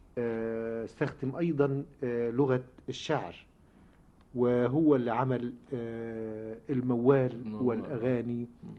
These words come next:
Speaker 1: اللي اقتضتها المسرحية في الجوانب الغنائية فيها. يقدر يكلمنا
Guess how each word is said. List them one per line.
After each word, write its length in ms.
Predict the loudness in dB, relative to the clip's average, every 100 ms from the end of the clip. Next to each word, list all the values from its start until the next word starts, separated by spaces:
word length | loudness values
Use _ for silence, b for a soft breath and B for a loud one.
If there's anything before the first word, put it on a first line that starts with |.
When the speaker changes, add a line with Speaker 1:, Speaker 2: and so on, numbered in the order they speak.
| -6
Speaker 1:
اللي 180 | -4 -4
اقتضتها 680 | -6 -6 -6 -8 -12 -16 -18 b b b b -8
المسرحية 800 | -6 -6 -10 -12 -6 0 0 -2 B B B -12
في 100 | -8
الجوانب 520 | 0 4 4 2 -4
الغنائية 540 | -4 -2 -4 -6 -8
فيها. 240 | -8 -14 -16 -20 b b b b 2
يقدر 280 | 2 2
يكلمنا 580 | -2 -4 -4 -4 -4 -10